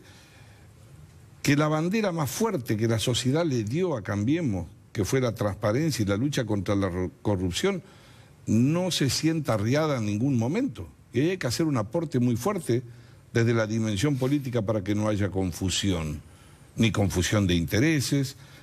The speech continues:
y el gobierno está y el presidente interesado está.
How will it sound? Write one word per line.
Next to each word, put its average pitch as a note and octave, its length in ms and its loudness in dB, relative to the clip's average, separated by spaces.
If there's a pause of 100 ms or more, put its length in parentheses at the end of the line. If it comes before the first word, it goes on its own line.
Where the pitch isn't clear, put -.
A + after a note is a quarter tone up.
(140)
y G#2 120 2
el G#2 80 2
gobierno D#3 420 2
está G#3 260 0
y F#3 120 0
el G#2 100 -2
presidente C3+ 540 0
interesado B2 580 0
está. A#2 320 -2